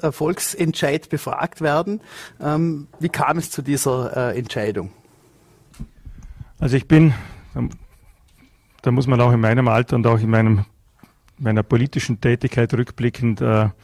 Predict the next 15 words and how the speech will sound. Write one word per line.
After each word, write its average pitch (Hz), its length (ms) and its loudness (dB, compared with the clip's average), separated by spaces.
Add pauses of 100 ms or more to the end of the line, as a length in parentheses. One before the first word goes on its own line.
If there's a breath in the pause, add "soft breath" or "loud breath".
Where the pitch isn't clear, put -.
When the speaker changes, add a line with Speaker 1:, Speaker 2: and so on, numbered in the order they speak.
(240 soft breath)
Speaker 2:
etwas - 600 -2
schon 120 260 0
in 117 80 2
die 113 100 -2
Geschichte 127 460 -2
zurückgehen. 147 640 2 (680 loud breath)
Im - 80 -6
Februar 131 440 4
zweitausendacht 123 920 2
wurde 123 200 2
der 120 140 2
Planungsprozess 127 1080 -2
noch 127 180 0
einmal 117 200 2
gestartet. 143 760 2